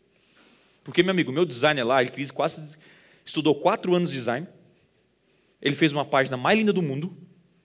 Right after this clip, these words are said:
Sabe o que eu descobri? Que não <laughs> funcionava essa página. Ele assim, "Não pode, Thiago, eu estudei quatro anos da minha vida pra fazer a página mais linda." Sim, meu irmão,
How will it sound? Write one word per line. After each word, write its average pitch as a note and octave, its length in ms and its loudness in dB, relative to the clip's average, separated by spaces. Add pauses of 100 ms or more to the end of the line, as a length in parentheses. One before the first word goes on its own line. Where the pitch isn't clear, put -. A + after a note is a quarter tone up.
(140)
Sabe A#3 180 6
o - 40 -2
que A3 40 2
eu G3 40 10
descobri? - 640 0 (1160)
Que C#3 100 -8
não C3+ 120 -4
<laughs> - 20 -8
funcionava - 480 -4
essa - 200 -2
página. A2 400 -4 (840)
Ele C#3+ 100 0
assim, F3 240 0
"Não A3 220 0
pode, G3+ 580 -4
Thiago, G3 400 -4
eu G#3 60 -2
estudei G3+ 300 -6
quatro G#3+ 500 -6
anos G#3 160 -2
da G#3+ 100 -2
minha G#3 200 -2
vida G3 380 2 (300)
pra G#3 120 0
fazer G#3 260 -2
a G#3+ 60 2
página G#3 360 -2
mais G#3+ 240 2
linda." A3 560 4 (800)
Sim, C#3+ 420 -8 (340)
meu A2+ 160 -8
irmão, E3 520 -4